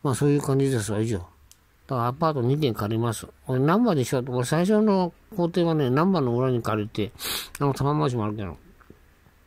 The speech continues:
もう、ついでに近くで二、三、二、三歩で、そこでデートもできるでしょ。よかったら愛人にし-、して、一緒に住めばいいか。今ね、本妻を誰にしようかって考え中。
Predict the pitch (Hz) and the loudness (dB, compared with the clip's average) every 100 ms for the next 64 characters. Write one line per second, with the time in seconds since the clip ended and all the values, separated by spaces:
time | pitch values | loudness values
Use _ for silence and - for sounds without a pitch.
0 | - - 90 98 95 87 - 135 139 135 | -10 -8 -6 -4 -4 -4 -4 0 2 2
1 | 135 127 123 - 139 117 110 117 113 120 | 2 0 -4 -4 -2 0 2 2 0 -2
2 | 127 131 147 147 156 151 - - - - | 0 2 0 -2 -2 -4 -6 -12 -18 -18
3 | - 175 170 131 151 175 131 104 104 101 | -8 -2 0 2 0 2 2 0 0 -2
4 | 90 - 123 - - _ _ - - - | -4 -8 -10 -14 -20 _ _ -20 -20 -20
5 | - - _ _ - - 175 170 127 110 | -20 -20 _ _ -18 -6 -4 -2 -2 -2
6 | 113 131 151 151 151 143 - - - - | 0 0 0 0 0 -2 -6 -20 -14 -14
7 | - 143 117 120 165 - 160 120 - 85 | -4 -2 -2 -2 -2 -2 -2 -2 -4 -12
8 | - - - - - - - - 175 180 | -14 -18 -18 -20 -20 -20 -12 0 4 4
9 | 123 113 143 165 165 165 180 165 151 170 | 4 0 2 2 4 2 2 2 2 2
10 | 175 175 190 170 131 117 110 120 123 123 | 2 4 2 0 0 -2 -2 0 2 0
11 | 127 117 | -2 -4